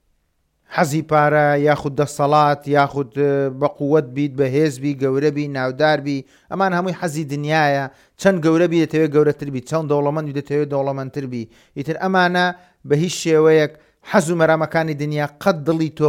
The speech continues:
و چاوی تۆ، ئە، ئە، تێر ناکات. یاخود حەز و مەرامەکانی ژیانی، ئە، ئە، ڕۆژانەی سیرکردنی،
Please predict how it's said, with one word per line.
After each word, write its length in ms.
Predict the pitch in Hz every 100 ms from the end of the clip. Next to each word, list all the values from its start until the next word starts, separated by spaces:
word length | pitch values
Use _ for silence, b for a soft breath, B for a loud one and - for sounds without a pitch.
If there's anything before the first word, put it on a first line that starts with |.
| 143
و 40 |
چاوی 400 | 139 160 156 147
تۆ، 200 | 147 143
ئە، 520 | 139 - _ _ 139 139 139 139
ئە، 160 | - 147
تێر 260 | - 156 139
ناکات. 400 | 139 120 110 - _ _ _ _ _ _ _ _ _ -
یاخود 300 | 160 160 170
حەز 240 | - 156
و 40 | 170
مەرامەکانی 720 | 165 165 165 - 165 165 160
ژیانی، 400 | 135 165 160 160
ئە، 260 | 156 160 156 151 147 147
ئە، 180 | 160 151 147 143 147
ڕۆژانەی 580 | 143 156 151 151 160 156 147 b b -
سیرکردنی، 1080 | 143 - 170 151 156 139 156 151 147 143